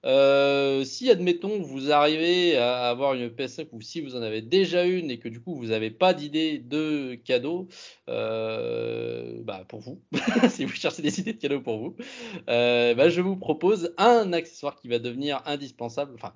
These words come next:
indispensable, peut-être pas pour tout le monde, mais, euh, qui va être un très bon accessoire de la P S cinq. Alors,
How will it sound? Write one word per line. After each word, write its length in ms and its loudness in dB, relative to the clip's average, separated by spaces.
indispensable, 580 -8
peut-être 300 -4
pas 120 0
pour 180 -12
tout 100 -12
le 60 -12
monde, 200 -6
mais, 180 0
euh, 260 -4
qui 200 -10
va 80 -2
être 140 -4
un 60 -8
très 220 4
bon 120 8
accessoire 380 2
de 80 4
la 120 4
P 140 -4
S 100 -6
cinq. 260 0
Alors, 480 12